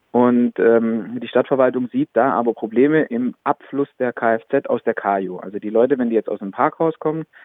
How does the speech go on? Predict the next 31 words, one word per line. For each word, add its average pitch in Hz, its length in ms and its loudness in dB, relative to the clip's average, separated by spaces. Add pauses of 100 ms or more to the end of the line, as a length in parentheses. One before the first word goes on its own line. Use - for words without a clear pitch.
(120)
dann - 120 -8
können 123 180 2
sie 120 60 2
ja 117 120 6
nicht 135 200 -4
mehr 123 220 0
zur, 107 500 2
äh, 104 180 -2
zum 107 120 -16
Rottegring 170 480 -2
vorfahren 156 480 0
und 120 100 -6
da 160 240 0
über 143 120 -4
die - 60 -12
Kronbrücke 180 640 0
auf - 180 -4
die 147 100 -2
Bundesstraße, 156 720 -2 (340)
sondern 123 220 4
wir 127 40 2
müssen 139 220 -2
vorne 127 240 2
über 120 100 0
die 120 80 -4
Kaiser-Josef-Straße. 95 920 -2
Und 95 140 -8
am 101 100 -4
Rechtsabbieger 135 800 0 (320)
gibt's - 240 -4 (200)
gleichzeitig, 147 640 4